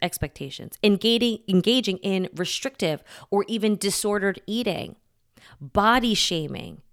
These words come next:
having low self-esteem, feeling,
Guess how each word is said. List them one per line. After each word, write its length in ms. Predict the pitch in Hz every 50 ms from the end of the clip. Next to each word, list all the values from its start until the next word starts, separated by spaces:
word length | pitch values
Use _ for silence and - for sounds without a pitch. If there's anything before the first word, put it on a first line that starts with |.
| _ -
having 400 | - - 247 262 247 277 269 240
low 280 | 226 220 214 214 233
self-esteem, 1000 | 247 - - 226 220 214 - 196 - - - - 220 240 240 180 143 131 - - _ - - - - _ _ _
feeling, 420 | - 233 254 269 269 269 254 240